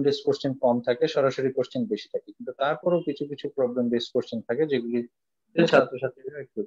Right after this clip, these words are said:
কনফিউজ থাকে। তো আমরা সেগুলি নিয়ে আলাপ করি। Already আমরা lump এবং ulcer এই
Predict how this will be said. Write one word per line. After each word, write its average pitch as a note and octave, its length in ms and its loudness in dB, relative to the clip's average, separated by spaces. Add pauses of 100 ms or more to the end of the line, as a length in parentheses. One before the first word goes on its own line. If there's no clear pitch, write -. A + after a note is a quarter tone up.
কনফিউজ A#2+ 340 0 (100)
থাকে। A2 260 0
তো - 120 -4
আমরা A#2+ 200 0
সেগুলি B2+ 320 0
নিয়ে C3+ 160 2
আলাপ A#2 180 2
করি। E3+ 120 0 (120)
Already C3+ 320 2
আমরা C3+ 140 0 (140)
lump C3+ 240 -2 (100)
এবং C3 120 -10 (140)
ulcer C3+ 340 0 (600)
এই D3 80 6